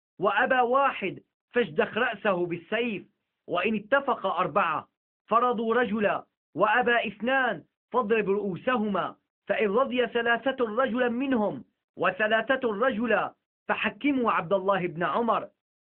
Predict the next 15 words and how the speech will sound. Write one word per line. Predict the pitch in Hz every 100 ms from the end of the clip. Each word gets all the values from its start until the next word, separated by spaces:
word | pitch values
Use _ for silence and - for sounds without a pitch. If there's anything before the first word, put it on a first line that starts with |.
| -
فأي | 190 220 220
الفريقين | 214 202 208 196 208 226 196
حكم | 196 202 202 185
له | 185 190 185 _ _ _ _
فليختاروا | 208 208 202 139 - 233 202 175 180
رجلا | 202 185 160
منهم، | 165 175 143 139 113 - _ _ _
فإن | 208 190
لم | 202 196 202
يرضوا | 220 269 208 220
بحكم | 208 214 202 208
عبد | 175 170
الله | 196 208 180
بن | 175 180
عمر | 165 190 175 165